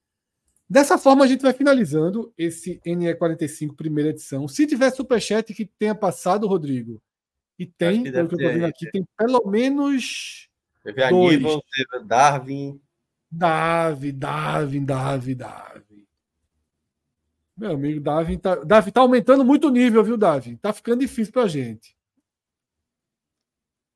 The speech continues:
Speaker 1: O princípio da navalha de Ockham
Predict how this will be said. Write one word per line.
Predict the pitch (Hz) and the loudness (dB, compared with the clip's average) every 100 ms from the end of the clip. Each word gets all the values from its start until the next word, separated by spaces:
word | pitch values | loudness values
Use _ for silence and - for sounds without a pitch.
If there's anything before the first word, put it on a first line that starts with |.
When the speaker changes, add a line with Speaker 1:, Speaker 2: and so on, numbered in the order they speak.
| _ _ _ _ _ _ _ - | _ _ _ _ _ _ _ -18
Speaker 1:
O | 277 | -12
princípio | - 349 277 - 302 302 277 | -2 0 0 2 2 2 2
da | 262 | 4
navalha | 233 170 135 170 175 175 | 4 4 4 4 4 0
de | 151 165 160 135 123 131 | -2 -4 -2 -2 -4 -8
Ockham | - 208 190 156 185 220 | -4 -4 -4 -6 -6 -6